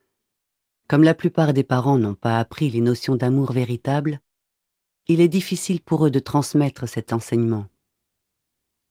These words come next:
Voilà pourquoi il est devenu urgent pour tous d'apprendre cet enseignement. La guérison d'un malaise physique n'est pas automatique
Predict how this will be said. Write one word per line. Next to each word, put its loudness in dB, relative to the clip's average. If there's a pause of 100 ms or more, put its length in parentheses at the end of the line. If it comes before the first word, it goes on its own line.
(100)
Voilà 2
pourquoi -2
il -2
est -2
devenu 0
urgent -2
pour -6
tous -6 (340)
d'apprendre -2
cet -8
enseignement. -4 (1300)
La 2
guérison 2
d'un 2
malaise 2
physique -4
n'est 2
pas -2
automatique -4